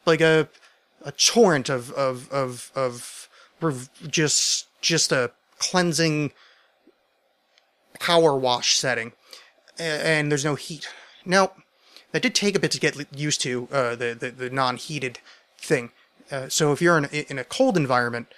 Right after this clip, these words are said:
uh, I, w-, I would recommend maybe getting the one with heat attachment because you do get used to it, but it doesn't get that cold here. So I think if you're in, like, uh,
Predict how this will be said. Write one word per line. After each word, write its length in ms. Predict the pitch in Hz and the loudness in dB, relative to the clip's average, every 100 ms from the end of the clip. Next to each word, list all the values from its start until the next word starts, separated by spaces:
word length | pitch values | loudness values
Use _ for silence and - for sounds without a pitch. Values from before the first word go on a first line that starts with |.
| _ _ _ _ _ - | _ _ _ _ _ -12
uh, 60 | 131 | -6
I, 140 | 123 | -4
w-, 280 | 127 135 123 - | -4 -6 -10 -6
I 80 | 131 | -4
would 160 | 143 | 0
recommend 380 | 143 135 135 123 | 0 0 -2 -4
maybe 220 | 123 123 | -6 -6
getting 180 | 123 117 | -6 -6
the 80 | 113 | -6
one 140 | 113 | -8
with 100 | 120 | -10
heat 260 | - - 135 | -12 -14 -14
attachment 480 | - 113 - - - | -12 -12 -12 -14 -16
because 360 | - 120 - - - - _ _ _ _ _ _ _ _ - | -12 -6 -6 -8 -20 -20 _ _ _ _ _ _ _ _ -20
you 200 | 143 143 | -12 -4
do 100 | 165 | -2
get 120 | 165 | 2
used 240 | 254 - | 4 4
to 80 | 147 | 0
it, 120 | 127 - _ _ _ _ _ _ _ _ _ - _ _ _ | -2 -8 _ _ _ _ _ _ _ _ _ -20 _ _ _
but 400 | 147 139 127 123 | 0 2 2 -2
it 100 | 131 | 0
doesn't 220 | 147 151 | -2 0
get 100 | 135 | -2
that 140 | 131 123 | -2 -4
cold 240 | 117 104 | -6 -8
here. 80 | - - _ _ _ _ _ _ _ _ _ _ _ _ _ _ | -16 -20 _ _ _ _ _ _ _ _ _ _ _ _ _ _
So 80 | 147 | -4
I 60 | 131 | 0
think 240 | 156 143 | -2 -2
if 60 | 139 | -2
you're 200 | 139 131 | 0 0
in, 160 | 127 | -2
like, 320 | 123 117 - | -2 -4 -4
uh, 300 | 147 117 113 | -4 -4 -4